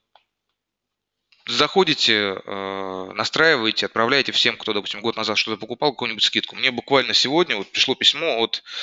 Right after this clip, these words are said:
а, в-, то ли М видео, то ли ещё кого-то, в-, ну, таких крупных интернет-магазинов, что давно не покупали, у нас для вас специальная десятипроцентная скидка, только для вас. Там, секретная скидка, там, примените её на те-то,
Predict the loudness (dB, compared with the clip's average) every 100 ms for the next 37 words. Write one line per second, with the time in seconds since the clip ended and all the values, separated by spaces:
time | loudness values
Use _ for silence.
0 | -8 -8 -12 _ _ -2 -2 -2 -4 -6
1 | -10 -14 -10 -4 -2 2 0 -2 -4 0
2 | 2 2 -2 -2 -6 0 0 2 2 2
3 | 2 0 -2 -4 -8 -12 -12 -8 -6 -8
4 | -4 -4 -4 -6 -4 -4 -4 -2 0 2
5 | 0 -2 -6 -12 -12 -6 -2 0 -2 -6
6 | -6 -12 -20 _ 2 2 0 -6 2 4
7 | 4 2 0 0 2 4 2 0 0 2
8 | -2 0 2 2 0 -2 -4 -4 -2 0
9 | 2 2 2 -4 0 2 4 2 2 -2
10 | -2 -4 -6 -8 -2 -2 0 -2 -4 -2
11 | -4 -4